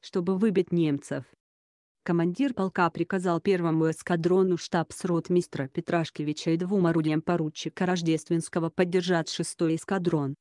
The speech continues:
поручив общее руководство боем командиру первого эскадрона.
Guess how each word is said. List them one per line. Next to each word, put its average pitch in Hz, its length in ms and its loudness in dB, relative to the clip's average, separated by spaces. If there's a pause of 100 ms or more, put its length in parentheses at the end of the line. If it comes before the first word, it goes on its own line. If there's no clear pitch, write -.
поручив 190 480 2
общее 190 440 0
руководство 175 600 0
боем 160 300 2
командиру 165 640 0
первого 160 500 -2
эскадрона. 151 720 -2